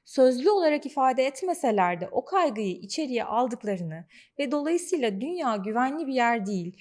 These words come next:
diğerleri güvenli değil mesajıyla o kaygıyı tutturma, okul reddi, ağlama nöbeti, sinir krizi şeklinde ortaya çıkarttıklarını söyleyebiliriz.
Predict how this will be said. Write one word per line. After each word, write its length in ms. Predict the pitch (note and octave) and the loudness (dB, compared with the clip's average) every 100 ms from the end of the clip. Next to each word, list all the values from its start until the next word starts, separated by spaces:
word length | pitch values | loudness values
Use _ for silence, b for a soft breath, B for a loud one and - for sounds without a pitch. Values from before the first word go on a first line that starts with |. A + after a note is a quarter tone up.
| B _ | B _
diğerleri 520 | C4+ F#4+ F4 B3+ G#3+ F#3+ | -2 2 4 2 -2 -4
güvenli 480 | A3 C4 A#3+ A3 | -4 -4 -2 -4
değil 200 | A3 C#4 | -4 -4
mesajıyla 840 | A#3+ A3 A#3 G#3+ B3 B3 F3+ F3 B B B F#4 | -2 -2 -2 -4 -4 -2 -2 -2 B B B -4
o 100 | F#4+ | 2
kaygıyı 600 | F4+ C4 G3+ G#3 F3 F3+ B _ | 4 4 4 0 -2 -6 B _
tutturma, 760 | - D4+ - D4+ D4 D4 D4+ - | -10 -10 -6 -6 0 2 2 0
okul 380 | A3+ A3+ D4+ D4 | -4 -2 -4 -2
reddi, 500 | D4+ D4+ - D4 D4 - | -4 -6 -8 -6 -4 0
ağlama 360 | F#3+ G#3 C4 | 2 2 0
nöbeti, 540 | D#4+ D4+ D#4 - D4+ D4 | 0 -2 -4 -4 -6 -6
sinir 360 | - A3+ B3 | -6 -4 -4
krizi 320 | - D#4+ D4 D4+ | -2 -4 -4 -4
şeklinde 640 | D#4+ D4+ C#4 D4 E4 G4 B B B - | -4 -6 -10 -4 -2 -2 B B B 4
ortaya 380 | C#4+ C#4+ F4 | 4 4 -2
çıkarttıklarını 800 | E4+ - A3 G3 - G3 G3+ A3 | -2 -2 -2 -2 -6 -8 -6 -6
söyleyebiliriz. 920 | C#4+ A#3 G3+ G3 G3 F3+ D#3+ D3+ - | -4 -2 0 0 -4 -6 -10 -16 -20